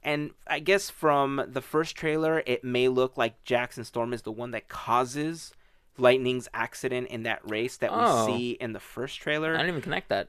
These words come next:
Speaker 1: That's what I'm thinking is gonna happen. The only reason I'm saying that is because right before you see Lightning toss over, you know, while he's racing, and, like, you see all the sparks and everything, like, you hear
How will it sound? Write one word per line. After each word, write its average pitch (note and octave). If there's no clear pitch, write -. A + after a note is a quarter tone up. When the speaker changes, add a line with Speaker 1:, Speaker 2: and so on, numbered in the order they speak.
Speaker 1:
That's C3
what B2
I'm B2+
thinking C3
is B2+
gonna C3+
happen. C#3
The E3
only G3+
reason F3+
I'm D3+
saying G#3
that B2+
is B2+
because B2+
right C#3+
before D3+
you C3+
see C3
Lightning B2
toss -
over, B2
you A#2
know, A#2
while A#2+
he's A2+
racing, A#2+
and, A2
like, A2+
you A#2
see -
all F#2+
the F#2+
sparks A#2
and B2
everything, B2
like, -
you C3+
hear B2+